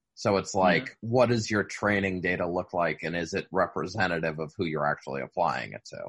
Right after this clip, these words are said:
Speaker 1: So,
Speaker 2: Mm.
Speaker 1: um, 'cause that is something that, like, a lot of,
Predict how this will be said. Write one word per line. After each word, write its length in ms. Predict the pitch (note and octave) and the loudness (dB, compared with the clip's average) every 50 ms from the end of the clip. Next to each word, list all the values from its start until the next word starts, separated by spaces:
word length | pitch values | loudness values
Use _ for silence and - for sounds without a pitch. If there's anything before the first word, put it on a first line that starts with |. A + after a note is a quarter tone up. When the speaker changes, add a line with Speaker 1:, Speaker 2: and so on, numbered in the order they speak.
| - _ _ _ _ _ _ _ _ _ | -14 _ _ _ _ _ _ _ _ _
Speaker 1:
So, 180 | - - - - | -16 -8 -2 0
Speaker 2:
Mm. 400 | C#2 C#2 - - A#3+ A3+ G#3+ - - - _ _ _ _ _ _ _ _ _ _ - - | 0 0 2 0 0 -2 -2 -6 -8 -14 _ _ _ _ _ _ _ _ _ _ -4 -2
Speaker 1:
um, 440 | E2+ E2 D2+ D2 C#2 C2+ C2 B1+ - - | 0 2 2 0 -2 -4 -8 -14 -14 -10
'cause 220 | - D2 C#2+ C#2+ - - | -8 -8 -8 -6 -2 2
that 320 | D#2+ D#2+ D#2+ D#2 - - | 4 4 4 4 2 0
is 540 | F2 F2 E2 D#2+ D#2 C#2+ - - - - _ _ _ _ _ _ _ _ _ _ - | -2 -2 -2 -4 -4 -6 -8 -10 -10 -12 _ _ _ _ _ _ _ _ _ _ -16
something 720 | - - - A#2+ A2 G#2+ G2+ - - F#2+ F2+ F2 E2+ E2 | -8 0 2 4 4 2 0 0 0 0 0 0 -2 0
that, 220 | E2 D#2+ D2+ D2 - _ - | 0 2 0 0 -2 _ -10
like, 300 | - F#2+ G2+ F2 E2 D#2+ | -6 -2 0 0 2 2
a 40 | G2 | 0
lot 320 | F#2+ F2+ F2+ F#2 F2+ F2+ E2+ | 2 4 6 6 6 6 6
of, 280 | E2 E2 D#2 C#2 B1+ | 2 2 0 -4 -10